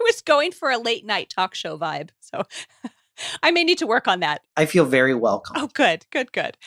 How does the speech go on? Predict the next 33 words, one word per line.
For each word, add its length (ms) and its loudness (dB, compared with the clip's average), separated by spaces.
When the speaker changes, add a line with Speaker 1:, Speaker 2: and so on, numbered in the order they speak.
Speaker 1:
All 80 4
right. 120 2
Well, 220 -4
I 380 2
know 360 -4
for 400 -8
a 120 -4
fact 680 -2
that 160 0
we've 160 -2
answered 320 -4
this 140 -8
question 320 -6
before. 340 -10
Not 260 2
you 160 -2
and 120 2
I, 220 0
Alex, 420 -8
but 140 -2
I've 360 -2
been 200 -4
asked 420 -4
this 160 -6
question 340 -4
and 220 -6
we 140 -6
answered 280 -8
it 80 -12
here 140 -6
on 100 -6
the 80 -10
show. 400 -2